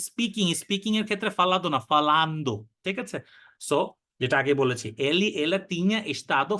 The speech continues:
falando, eli el-, ela tinha estado falando। যদি প্রেজেন্ট পারফেক্ট কন্টিনিউয়াস টেন্সের ক্ষেত্রে হয়, eli ela tem estado falando, eli ela tem estado, আহ, eli ela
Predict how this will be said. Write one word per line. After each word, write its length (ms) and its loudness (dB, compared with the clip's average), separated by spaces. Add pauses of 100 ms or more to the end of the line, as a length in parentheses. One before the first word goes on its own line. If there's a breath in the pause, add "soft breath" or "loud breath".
(100)
falando, 640 2 (600)
eli 180 -2 (140)
el-, 180 -6 (160)
ela 160 -2 (380)
tinha 280 0 (140)
estado 320 -2 (120)
falando। 380 2 (120)
যদি 160 -4 (340 loud breath)
প্রেজেন্ট 440 2
পারফেক্ট 360 0
কন্টিনিউয়াস 540 -2
টেন্সের 340 -2
ক্ষেত্রে 300 0
হয়, 120 2 (120)
eli 180 2 (120)
ela 140 0 (160)
tem 120 2 (160)
estado 360 -2 (160)
falando, 580 4 (600)
eli 200 2 (140)
ela 160 -4 (180)
tem 140 4 (160)
estado, 560 0 (760)
আহ, 360 2 (200)
eli 160 -2 (100)
ela 140 -2